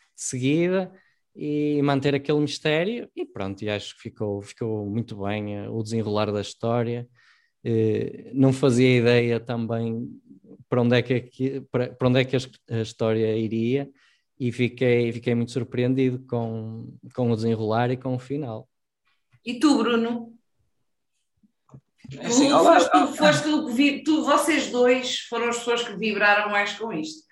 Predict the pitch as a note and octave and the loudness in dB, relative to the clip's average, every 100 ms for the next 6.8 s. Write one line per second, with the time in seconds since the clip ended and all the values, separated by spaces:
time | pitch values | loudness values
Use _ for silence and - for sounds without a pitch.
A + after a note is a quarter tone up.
0 | - _ - A#3+ - - C#4+ C4+ C4 C4+ | -20 _ -6 -4 -4 0 2 6 6 6
1 | D#4 E3+ E3 - - - E4+ F4+ D4 A3+ | 4 4 4 2 0 0 2 2 2 4
2 | C#4 C#4+ A3 C#4 G#3+ B3 - - - - | 4 4 2 4 4 2 0 -8 -18 -20
3 | _ _ _ _ C#3+ C#3 F3+ F3+ G3+ G#3+ | _ _ _ _ 0 2 2 4 6 6
4 | G#3 - F3 F3 - F3+ - F3 - - | 4 -2 -4 -4 -6 -6 -4 -6 -6 -4
5 | E3+ G3 A3+ F#3+ D#3 G#3+ G#3+ G#3 G#3 G3 | -2 0 0 0 0 0 2 2 2 2
6 | G#3+ G3 - F3+ E3+ E3 E3 | -2 -4 -4 -4 0 0 -2